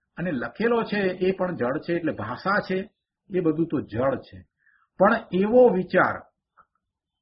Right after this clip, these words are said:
એવો ભાવ, એ વિચારમાં જે રહેલો જે ભાવ છે,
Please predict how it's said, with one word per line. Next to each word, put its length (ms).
એવો 340
ભાવ, 560
એ 80
વિચારમાં 680
જે 140
રહેલો 400
જે 140
ભાવ 440
છે, 360